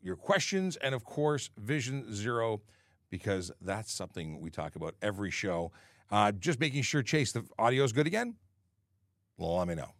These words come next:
Weird that it went low. Maybe it has a, a, a, an auto ducking, uh, feature that I'm not aware of.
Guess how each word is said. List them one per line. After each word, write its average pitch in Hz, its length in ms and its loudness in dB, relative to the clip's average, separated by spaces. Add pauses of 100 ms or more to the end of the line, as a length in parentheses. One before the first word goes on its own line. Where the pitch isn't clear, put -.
(600)
Weird 226 300 0
that 123 100 2
it 85 80 -4
went 90 240 -4
low. 82 280 -4 (120)
Maybe 147 220 -4
it 147 60 -2
has 127 200 -2
a, 98 120 -2 (100)
a, 82 180 -8 (200)
a, 78 100 -8 (340)
an 85 180 -12
auto 98 280 0
ducking, 82 540 -8 (720)
uh, 78 180 -6
feature 71 480 -12 (400)
that 80 80 -10
I'm 82 100 -4
not 80 140 -4
aware 71 240 -8
of. - 140 -12